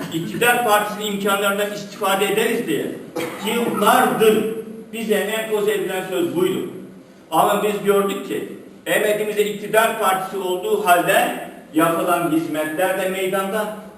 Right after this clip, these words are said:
olan hizmetler de meydanda. Biz asla belediyeci, belediye başkanlarına tavrımız yok, yapımız yok. Bizim hizmetimiz, hizmetimizi yapılmayan hizmetlerdir tavrımız.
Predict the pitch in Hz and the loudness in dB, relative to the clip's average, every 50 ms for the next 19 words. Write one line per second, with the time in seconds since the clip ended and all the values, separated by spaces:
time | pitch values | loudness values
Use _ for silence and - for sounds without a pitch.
0 | - - 143 156 165 175 175 - - - - - - - 135 139 135 143 143 135 | -8 -4 -2 2 4 4 2 2 0 -4 -8 -12 -14 -14 -12 -8 -6 -4 -2 -2
1 | 131 135 - 214 233 - - 143 - - - - - - - - - - - - | -2 -4 -2 0 0 0 0 0 -2 -2 -2 -2 -4 -6 -8 -10 -10 -12 -14 -16
2 | - - - - - - - - - - - - - - - 254 262 - - - | -18 -20 -20 -20 -20 -20 -20 -20 -20 -20 -20 -20 -18 -8 -2 0 2 2 2 2
3 | - - - - - - - - - - - 262 262 - - - - - - - | -2 -2 -2 -2 -2 0 0 0 2 4 4 4 4 2 2 2 2 4 4 4
4 | - 208 208 202 - - 180 208 202 196 196 196 190 196 190 - - 190 190 190 | 4 4 4 4 2 0 0 0 0 0 0 -2 -4 -4 -6 -6 -4 -2 -2 0
5 | 196 196 185 202 185 - 233 247 - - - 185 180 180 180 175 175 175 170 175 | 0 0 2 2 2 2 0 -2 -2 -2 -2 -4 -4 -2 -2 -4 -4 -4 -4 -2
6 | 170 180 180 175 175 180 - - - - - 170 - - - - - - - 143 | 0 2 4 4 2 0 -2 -4 -4 -4 -4 -6 -6 -6 -10 -12 -16 -12 -4 0
7 | 147 147 147 - - - - - - - - - - - - - - - - 190 | 0 2 2 0 -2 -4 -4 -4 -4 -4 -4 -6 -6 -6 -10 -14 -14 -12 -8 -8
8 | - - 185 - 165 160 160 170 170 175 175 180 180 202 202 214 220 226 - 165 | -8 -6 -6 -8 -8 -6 -6 -6 -6 -6 -6 -6 -6 -6 -6 -6 -8 -8 -8 -10
9 | - 165 165 165 165 160 165 175 170 - 202 180 202 202 - 220 233 220 226 - | -10 -8 -10 -8 -8 -8 -6 -8 -8 -8 -8 -6 -6 -6 -4 -2 -2 -2 -2 -4
10 | - - - - - - - 147 147 156 156 180 185 190 190 185 185 190 196 196 | -8 -10 -14 -16 -18 -10 -4 -2 -2 0 0 -2 -4 -4 -4 -2 -2 -2 -2 -2
11 | 190 190 165 170 160 165 180 185 185 185 - 196 214 233 220 - - 156 143 131 | -2 -4 -6 -6 -6 -4 -2 -2 -2 -2 0 0 2 4 4 4 2 0 -2 -4
12 | 131 - 135 131 127 123 131 127 120 117 | -6 -6 -4 -4 -2 -2 -2 -2 -4 -4